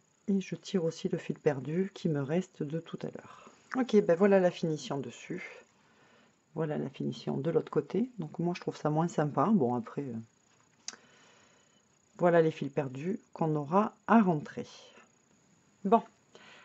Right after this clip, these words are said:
alors avant de rentrer ces fils-là, il y a au moins celui, celui-ci que je veux vous montrer, puis, euh, un vers la couture, on verra ça tout à l'heure. Bon, moi déjà, je l'ai posé sur une table et je l'ai mesuré, cet ouvrage, parce que je trouve vraiment qu'il est très grand.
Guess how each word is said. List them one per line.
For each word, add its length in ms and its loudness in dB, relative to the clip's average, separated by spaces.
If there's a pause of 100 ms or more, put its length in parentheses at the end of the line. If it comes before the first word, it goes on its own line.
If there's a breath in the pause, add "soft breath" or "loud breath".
alors 220 2
avant 240 6
de 100 6
rentrer 320 2
ces 160 -4
fils-là, 380 2
il 60 -2
y 60 2
a 80 0
au 60 6
moins 240 10
celui, 500 2
celui-ci 460 0
que 140 0
je 80 -2
veux 100 0
vous 160 -2
montrer, 560 0
puis, 440 0
euh, 40 -2 (140)
un 320 0
vers 160 -2
la 100 -2
couture, 400 -6
on 80 0
verra 220 -2
ça 160 -6
tout 180 -8
à 60 0
l'heure. 240 -6 (920 soft breath)
Bon, 100 2
moi 160 8
déjà, 380 8
je 80 -2
l'ai 100 4
posé 240 6
sur 220 0
une 120 0
table 260 4
et 40 0
je 80 -4
l'ai 80 0
mesuré, 440 4
cet 160 -8
ouvrage, 360 -2
parce 140 -8
que 160 -8
je 120 -6
trouve 300 0
vraiment 400 2
qu'il 200 -2
est 60 0
très 200 -4
grand. 180 -4